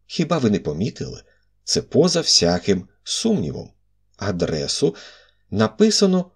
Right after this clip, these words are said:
друкованими літерами. Досить невправно. Міс С Кушинг, Крос-стріт, Кройдон. Написано широким пером. Можливо, рондо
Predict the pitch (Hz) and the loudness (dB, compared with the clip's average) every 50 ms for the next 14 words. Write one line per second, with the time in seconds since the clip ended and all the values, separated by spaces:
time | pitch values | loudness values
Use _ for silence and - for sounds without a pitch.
0 | _ _ - - - - 208 120 113 - - - 220 220 202 202 185 180 180 180 | _ _ -12 0 2 4 4 4 2 0 0 4 4 6 6 4 2 2 0 0
1 | 175 170 165 180 208 208 202 - 165 147 147 - 50 50 - _ _ _ _ - | 0 0 0 0 0 0 -2 -2 -6 -6 -6 -8 -8 -12 -16 _ _ _ _ -12
2 | 196 160 165 160 185 196 196 180 - 180 156 - - _ - - _ _ _ - | -8 -8 -4 4 6 6 6 6 4 0 -2 -4 -8 _ -20 -20 _ _ _ -12
3 | 131 131 135 - - - - - - - - - - - - - - _ _ _ | -10 -10 -10 -10 -10 -12 -10 -8 -8 -10 -10 -12 -14 -16 -18 -18 -20 _ _ _
4 | _ - 104 117 156 190 226 240 226 - - - _ _ _ _ - 139 160 175 | _ -8 -2 2 4 6 6 6 4 0 -2 -2 _ _ _ _ -6 -4 -2 0
5 | 170 - - - - _ _ _ _ _ _ - 123 110 107 - - 101 101 101 | 2 2 0 0 -2 _ _ _ _ _ _ 0 2 2 2 2 2 0 0 0
6 | - - _ _ _ _ _ _ _ - - 110 107 95 82 - - - - - | -4 -10 _ _ _ _ _ _ _ 0 4 4 6 6 4 2 -2 -6 -4 2
7 | - 208 220 208 - - _ _ _ _ _ - 175 - 85 71 62 62 - - | 4 4 4 2 -2 -20 _ _ _ _ _ -4 -2 0 0 0 -2 -6 -8 -12
8 | - - _ _ _ _ _ _ _ _ - 87 90 95 90 - 110 101 - - | -14 -16 _ _ _ _ _ _ _ _ -8 -2 -2 -2 0 2 2 2 2 2
9 | 87 90 90 87 - - - - - _ - - - - 87 85 92 90 85 - | 0 0 0 -2 -4 -10 -20 -20 -20 _ -8 -6 -2 0 2 4 4 4 2 2
10 | 87 76 69 - - 95 107 143 151 117 71 60 - - _ _ _ _ _ _ | -2 -6 -6 -4 -2 -2 0 2 2 0 0 -2 -6 -10 _ _ _ _ _ _
11 | _ _ - - 104 120 135 143 139 156 185 190 220 208 185 196 185 185 - - | _ _ -8 -4 0 2 2 2 2 0 2 2 2 4 4 4 2 2 -4 -20
12 | - _ _ _ _ _ _ - - 202 226 214 110 85 71 67 65 60 57 - | -20 _ _ _ _ _ _ 0 4 8 8 8 8 6 2 -2 -8 -10 -10 -12
13 | - | -14